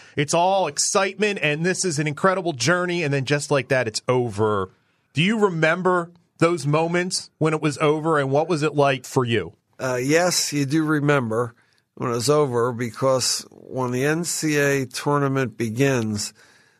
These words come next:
Speaker 2: then there are administrative meetings kind of along the way all the time to get all the schools ready for the next step. You know, if you win, then you need to get ready for X. Well,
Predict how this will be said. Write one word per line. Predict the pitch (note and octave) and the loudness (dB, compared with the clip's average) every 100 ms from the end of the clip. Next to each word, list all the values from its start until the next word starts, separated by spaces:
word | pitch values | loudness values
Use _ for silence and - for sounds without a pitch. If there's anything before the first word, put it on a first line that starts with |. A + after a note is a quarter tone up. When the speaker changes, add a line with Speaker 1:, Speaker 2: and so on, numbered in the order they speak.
| _ | _
Speaker 2:
then | - B2 | -4 -2
there | B2 B2 | 0 0
are | |
administrative | B2 D3+ D#3 - C#3+ C3+ B2 A2+ | 0 0 0 0 0 2 0 0
meetings | B2+ C#3 B2+ A#2 A2 | 2 2 2 0 -2
kind | - B2+ A#2 | -2 -2 0
of | A#2 | 0
along | A2+ B2+ C3 B2+ | 0 0 0 0
the | B2+ | 0
way | B2+ B2 | 2 2
all | F#2+ B2+ | 2 0
the | A2+ | 0
time | G#2+ D#3 D#3 C#3 B2 | -4 0 2 2 0
to | A#2+ | -2
get | A2+ C3 | 2 0
all | G#2 B2+ A#2 | 2 0 0
the | G#2+ | -2
schools | - D#3 D#3+ B2+ G#2+ | -2 -2 0 0 -2
ready | A#2+ B2+ B2+ | 0 0 0
for | A#2 C3 | -2 -4
the | A#2 | -4
next | A#2 A#2+ A2+ | -2 -4 -4
step. | - D#3+ C3 - _ _ - _ - | -2 0 0 -2 _ _ -20 _ -4
You | C#3 | -2
know, | B2 G2+ | 0 2
if | D3+ D3+ D#3+ | 0 0 0
you | D#3+ C3+ | 2 4
win, | D3+ E3 C#3 B2+ B2+ - - - | 4 4 4 0 -4 -8 -20 -6
then | B2 C#3+ C#3+ | 2 2 4
you | D3 D3 | 4 4
need | D3+ C3+ | 2 2
to | C#3+ | 0
get | C3+ - | 0 0
ready | C#3+ C#3 C3+ | 2 2 0
for | - D3 B2+ - | 0 0 0 0
X. | C3+ A2 - - - | -2 -2 -4 -6 -4
Well, | A2+ A#2+ C3 | -2 2 2